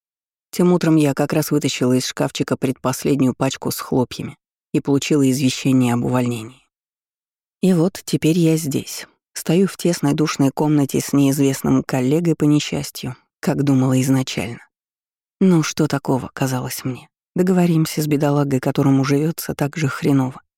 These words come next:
Найдём общий язык и покажем любовь на камеру. А бы кого с улицы сюда не взяли бы. Мне пришлось пройти дорогостоящую проверку, подтвердить параметры тела, сделать фотосессию в белье. Только никакого бедолаги не оказалось.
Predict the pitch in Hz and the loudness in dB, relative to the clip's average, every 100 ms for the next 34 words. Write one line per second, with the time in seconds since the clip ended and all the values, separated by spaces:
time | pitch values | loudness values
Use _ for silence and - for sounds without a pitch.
0 | _ - 165 175 196 170 165 - 143 147 | _ -2 2 4 4 4 2 0 0 0
1 | 165 135 127 - 156 139 - - 160 175 | 0 -2 -2 -2 0 0 -2 -2 0 2
2 | 170 120 - 131 135 - 123 123 139 _ | 0 -2 -2 -2 0 0 -4 -6 -12 _
3 | _ _ _ _ _ _ _ _ _ - | _ _ _ _ _ _ _ _ _ -6
4 | 185 220 233 226 220 - 208 180 - 175 | -2 0 2 2 2 2 2 2 0 -2
5 | 175 165 165 170 165 127 95 - _ _ | 2 4 4 4 2 0 -6 -14 _ _
6 | _ _ - 151 160 170 139 - 143 - | _ _ -2 2 2 0 -4 -2 -2 0
7 | 131 - 147 131 143 123 - 147 147 139 | -2 0 0 0 0 -2 0 0 0 -2
8 | 127 131 131 160 - - - - - 139 | -2 0 2 0 -2 -6 -6 -6 -2 0
9 | 156 147 - 131 131 131 131 127 - 165 | 0 -2 -2 0 0 0 -2 -6 -2 0
10 | 143 131 131 131 - - 123 - - - | 0 0 0 -2 -4 -6 -6 -2 -4 -2
11 | 139 127 135 123 123 - _ _ _ _ | -2 0 -2 -2 -6 -12 _ _ _ _
12 | _ _ _ _ _ _ - 196 190 180 | _ _ _ _ _ _ 0 0 2 2
13 | 175 170 175 185 214 196 170 170 170 170 | 4 4 2 0 2 2 2 2 2 2
14 | 190 165 139 139 143 147 156 156 151 - | 2 4 4 4 4 2 -2 0 -2 -4
15 | - | -12